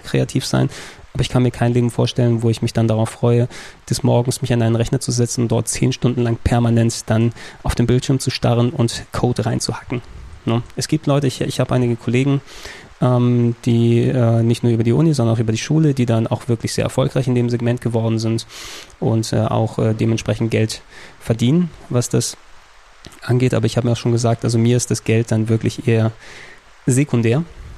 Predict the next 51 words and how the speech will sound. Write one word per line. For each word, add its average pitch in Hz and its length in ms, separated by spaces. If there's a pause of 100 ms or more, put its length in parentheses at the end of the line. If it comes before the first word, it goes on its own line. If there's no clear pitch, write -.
(580)
was 113 160
es 113 140
angeht. 123 420
Und 113 100
ich - 180
werde 120 220
lieber 120 240
versuchen, 123 420
mal 113 200
etwas 113 260
Kreatives 135 440
zu 127 100
machen. 117 160
Nicht 120 120
umsonst 110 300
habe 110 80
ich 113 80
dann 113 100
eben 113 140
lange 113 220
Jahre 110 160
Kinder- 110 220
und 107 100
Jugendarbeit 143 580
gemacht 120 280
und 113 100
war 113 140
dort 113 220
auch 127 200
mit 139 100
Computern 123 540 (400)
konfrontiert, 117 560
Internetcafé 120 640
geleitet, 120 480
eben 117 300
in 127 120
dem 117 400
Haus 123 160
der 117 100
Jugend 117 260
hier 117 300 (1300)
in, 120 260
äh, 117 480
Hamburg. 127 480
Aber 117 280
für - 160
mich 127 180
war 123 80
es 117 100
eher 120 220
wichtiger, 120 460